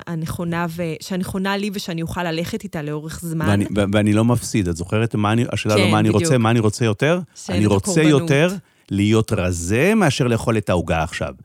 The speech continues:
Speaker 1: כן.
Speaker 2: יבוא השמן ויאמר, "אני רוצה יותר לאכול את העוגה, כי אחרת אני הפסדתי אותה." והרזה יגיד, "אני מפסיד את הגוף שלי."
Speaker 1: כן.
Speaker 2: אז זה בדיוק הגישה הזו, ועליה אתה בונה הצלחות של בני אדם, לאו דווקא בדיאטות, בכל תחום בחיים.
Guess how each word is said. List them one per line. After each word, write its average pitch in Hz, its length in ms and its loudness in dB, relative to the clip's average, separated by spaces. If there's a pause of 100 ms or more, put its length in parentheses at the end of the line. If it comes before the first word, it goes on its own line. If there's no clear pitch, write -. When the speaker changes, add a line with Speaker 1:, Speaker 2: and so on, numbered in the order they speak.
(240)
Speaker 1:
כן. - 160 -8
Speaker 2:
יבוא 107 240 4
השמן 151 360 2
ויאמר, 117 380 2
"אני 101 100 2
רוצה 98 220 -2
יותר 117 200 -2
לאכול 110 320 -2
את 98 140 -4
העוגה, 98 540 2 (420)
כי - 100 -4
אחרת 139 500 -4
אני 98 280 -2
הפסדתי 90 580 -4
אותה." 76 260 -6 (140)
והרזה 92 380 0
יגיד, 147 320 0
"אני 92 160 -4
מפסיד 92 340 -6
את 95 120 -6
הגוף 170 260 -2
שלי." 78 260 -4 (800)
Speaker 1:
כן. 165 280 -8
Speaker 2:
אז 82 100 -6
זה - 60 -8
בדיוק 82 460 -2
הגישה 92 680 -4
הזו, 151 440 0 (360)
ועליה 104 640 0
אתה 135 180 -2
בונה 117 400 0
הצלחות 120 480 -4
של 131 120 -4
בני 120 200 0
אדם, 151 240 2
לאו 123 180 4
דווקא 156 320 -2
בדיאטות, 92 340 -2
בכל 135 220 0
תחום 120 160 -2
בחיים. 82 300 -6